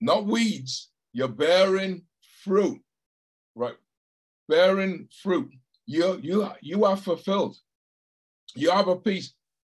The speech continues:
Look what Christ says here. "These things I have spoken to you, so that my joy may be in you, and that your joy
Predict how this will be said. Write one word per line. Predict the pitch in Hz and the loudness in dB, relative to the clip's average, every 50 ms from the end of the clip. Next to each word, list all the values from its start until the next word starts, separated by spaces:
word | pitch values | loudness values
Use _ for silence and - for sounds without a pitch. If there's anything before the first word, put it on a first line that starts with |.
| _ _ | _ _
Look | 139 170 | -2 0
what | 220 226 202 - | 0 0 0 0
Christ | 226 214 220 214 202 190 - - - - _ _ _ | 2 4 4 4 2 -2 -4 -8 -10 -14 _ _ _
says | - 165 160 165 135 | -4 -2 -2 -2 0
here. | 160 147 117 - - _ _ _ _ _ _ | 0 -2 -2 -4 -8 _ _ _ _ _ _
"These | - 165 208 233 202 - | 0 2 2 2 0 0
things | 226 196 185 - | -2 -4 -2 0
I | 180 165 170 | 2 2 2
have | 165 165 | 2 0
spoken | - - - 196 208 220 233 202 - 214 170 160 | -4 -8 -4 0 0 2 0 0 -2 -4 -6 -6
to | 131 135 127 | -6 -6 -4
you, | 123 127 127 127 127 - _ _ _ _ _ _ _ _ _ _ _ _ _ | -2 -2 -4 -4 -6 -10 _ _ _ _ _ _ _ _ _ _ _ _ _
so | - - - - - 196 208 214 208 202 196 | -14 -10 -8 0 2 2 4 4 2 0 0
that | 180 180 175 185 185 131 | 0 0 0 0 -2 -4
my | 151 156 170 175 165 143 131 | -4 -2 -2 -2 -2 -4 -8
joy | 120 - 123 165 190 214 226 226 233 226 220 | -12 -6 -4 -2 0 0 0 0 0 0 -2
may | 220 214 208 214 220 | -2 -4 -4 -4 -4
be | 185 208 208 208 208 208 208 | -4 -8 -10 -10 -8 -6 -4
in | 214 214 214 214 | -4 -2 -2 -2
you, | 214 214 208 175 117 110 - _ _ _ _ _ _ _ _ _ _ _ _ | -2 -2 -2 -2 -4 -6 -10 _ _ _ _ _ _ _ _ _ _ _ _
and | 139 143 143 147 156 | -6 -6 -4 -2 -2
that | 160 160 160 - | -2 -2 -4 -8
your | 131 143 175 190 220 233 240 240 233 | -6 -2 -2 0 0 2 2 0 0
joy | 202 127 123 151 196 202 190 165 131 127 123 120 120 | -2 -4 -6 -4 -2 -2 0 0 -2 -2 -4 -8 -10